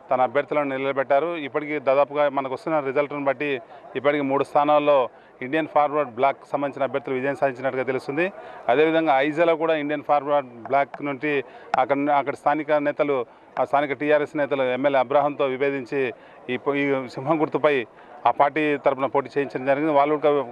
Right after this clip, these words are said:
కొంత విజయం సాధించే వైపుగా సాగుతున్నారు. ఏదేమైనా, ఆ, ఇవాళ మనం చూస్తే మహబూబ్నగర్లో చూస్తే ఎన్నికల బందోబస్తు, ఎన్నికలకు సంబంధించిన బందోబస్తును చాలా పటిష్టవంతంగా చేశారు. జిల్లా,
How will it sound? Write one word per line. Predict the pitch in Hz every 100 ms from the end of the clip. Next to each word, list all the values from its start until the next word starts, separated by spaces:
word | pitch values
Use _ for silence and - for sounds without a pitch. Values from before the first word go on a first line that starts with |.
| -
కొంత | 131 135
విజయం | 120 127 147
సాధించే | 139 147 135
వైపుగా | 139 131 135
సాగుతున్నారు. | 131 139 127 135 139 131 196 - - - -
ఏదేమైనా, | 131 165 175 180 185 180 143
ఆ, | 147 156 151
ఇవాళ | 143 147 151
మనం | 143 143 143 -
చూస్తే | 165 180
మహబూబ్నగర్లో | 143 139 165 165 156 156
చూస్తే | 151 147 175 170 - - -
ఎన్నికల | 123 160 165
బందోబస్తు, | 156 156 156 156 151
ఎన్నికలకు | 147 147 151 156
సంబంధించిన | 165 160 143
బందోబస్తును | 143 139 151 151 - 156 135 - - -
చాలా | 127
పటిష్టవంతంగా | 123 139 - 165 156 151 151
చేశారు. | 101 139 143 147 147 202 - - -
జిల్లా, | 127 156 165